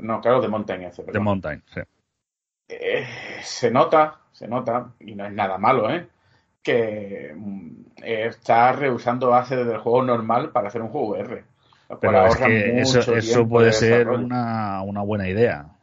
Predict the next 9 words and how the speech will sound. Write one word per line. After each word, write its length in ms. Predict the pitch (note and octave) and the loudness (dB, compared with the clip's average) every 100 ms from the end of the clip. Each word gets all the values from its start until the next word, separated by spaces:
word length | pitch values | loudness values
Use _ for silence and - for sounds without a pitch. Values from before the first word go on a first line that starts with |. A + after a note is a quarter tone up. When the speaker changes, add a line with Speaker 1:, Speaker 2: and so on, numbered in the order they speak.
| _ _ _ | _ _ _
Speaker 1:
Totalmente, 680 | A#2 A#2 A2+ B2 D#3 G#2 - | 0 2 2 0 -2 -6 -8
totalmente. 500 | - G2+ G2+ G2+ C3+ | -12 -6 -4 -4 -6
O 40 | A2 | -4
sea, 100 | A#2 | -2
no 120 | G#2+ | -2
es 100 | G#2+ | -2
el 100 | A#2+ | -2
mismo 240 | B2 B2+ | 0 0
juego, 460 | C3 E3+ F3 D#3+ | 2 2 2 0